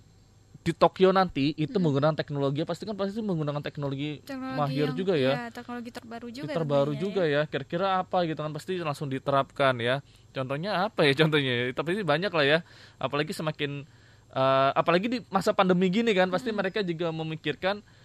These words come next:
Speaker 1: ini, eh, Olimpiade harus menggunakan teknologi yang semakin canggih juga, sehingga kita menontonnya pun semakin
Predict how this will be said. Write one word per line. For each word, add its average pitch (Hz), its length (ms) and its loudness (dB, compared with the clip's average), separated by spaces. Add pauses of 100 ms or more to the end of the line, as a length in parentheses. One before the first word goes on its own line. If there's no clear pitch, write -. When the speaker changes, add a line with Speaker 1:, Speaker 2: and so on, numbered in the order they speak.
(180)
Speaker 1:
ini, 202 460 -6
eh, 147 520 0
Olimpiade 151 460 0
harus 147 460 2
menggunakan 127 420 -6
teknologi 120 560 -8
yang 117 80 -10
semakin 117 300 -10
canggih 117 320 -8
juga, 147 260 -2
sehingga 131 500 -4
kita 131 300 -6
menontonnya 123 500 -6
pun 175 220 -6
semakin 147 400 -4